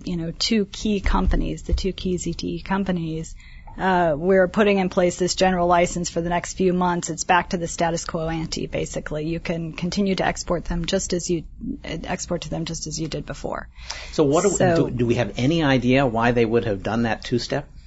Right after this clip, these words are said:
Speaker 1: Yeah, so, well, as you can imagine, the Chinese government, of course, uh, and Z T E itself lobbied heavily to have this removed. They were not happy with the situation.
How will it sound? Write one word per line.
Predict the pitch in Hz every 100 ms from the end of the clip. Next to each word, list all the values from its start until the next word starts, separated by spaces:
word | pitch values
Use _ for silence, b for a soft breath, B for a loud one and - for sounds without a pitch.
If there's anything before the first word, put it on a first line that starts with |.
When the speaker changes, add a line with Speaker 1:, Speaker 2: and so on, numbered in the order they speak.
| B B B 254
Speaker 1:
Yeah, | 262 226 208
so, | - 262 262 233
well, | 240
as | - 262 277
you | 277
can | 277
imagine, | 233 202 196 190 190
the | 180
Chinese | - 196 185 -
government, | 185 175 180
of | 170 -
course, | - 185 160 170 - -
uh, | -
and | 170 165 - 190 185
Z | 170
T | 160 - 170
E |
itself | 165 - 233 220 190 -
lobbied | 175 180 175 175 170 170
heavily | 135 190 175 165 160 156
to | -
have | 165 151 170 170
this | 170 156 -
removed. | 175 196 262 233 208 190 185
They | 180
were | 170 165
not | 170 180 170 -
happy | - 190 180 - 170
with | 170
the | -
situation. | - 160 185 190 185 185 180